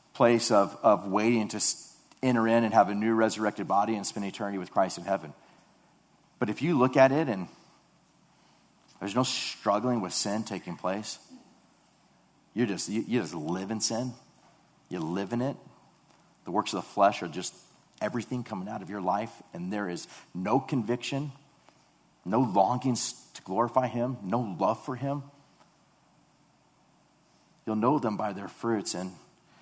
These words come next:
there's a difference in a believer. God works in them, both to will, he works on our will, and to do of his good pleasure. It is the Spirit's enabling that does that.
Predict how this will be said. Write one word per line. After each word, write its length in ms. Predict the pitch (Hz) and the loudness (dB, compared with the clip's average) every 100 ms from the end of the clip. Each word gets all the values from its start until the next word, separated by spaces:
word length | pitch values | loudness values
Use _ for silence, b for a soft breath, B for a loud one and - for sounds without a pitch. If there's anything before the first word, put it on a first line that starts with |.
| b _ _ _ _ _ _ _ _ - | b _ _ _ _ _ _ _ _ -16
there's 200 | 107 98 | -12 -10
a 60 | |
difference 440 | 98 117 117 107 98 | -2 0 0 -4 -4
in 100 | 95 | -4
a 40 | |
believer. 360 | 92 98 90 92 | -2 -2 -2 -2
God 360 | 80 95 87 | 4 4 4
works 280 | 90 92 - | -2 -4 -6
in 240 | - 92 65 | -10 -8 -8
them, 120 | 64 - _ _ _ _ _ - _ _ _ _ _ - | -12 -16 _ _ _ _ _ -20 _ _ _ _ _ -12
both 140 | - | -10
to 80 | 95 | -8
will, 380 | 85 95 143 139 - _ _ _ _ _ | -4 -2 -4 -8 -20 _ _ _ _ _
he 60 | - | -12
works 200 | 78 - | -10 -8
on 60 | 90 | -6
our 80 | |
will, 400 | 82 85 95 151 - - b b b b _ _ | -4 -4 -4 -4 -8 -20 b b b b _ _
and 80 | 85 | -14
to 60 | 71 | -12
do 440 | 69 101 113 151 - - _ _ _ | -6 -4 -2 -4 -12 -20 _ _ _
of 120 | - - | -12 -8
his 140 | 90 | -8
good 140 | 98 | -8
pleasure. 300 | - 87 82 85 | -4 -6 -6 -8
It 120 | 87 | -8
is 140 | 87 | -6
the 80 | 92 | -6
Spirit's 420 | - 107 101 - | -4 -2 -2 -4
enabling 560 | - 98 92 85 90 85 - | -6 -4 -4 -4 -8 -8 -10
that 140 | 85 | -8
does 220 | 85 85 | -6 -6
that. 260 | 80 73 | -8 -10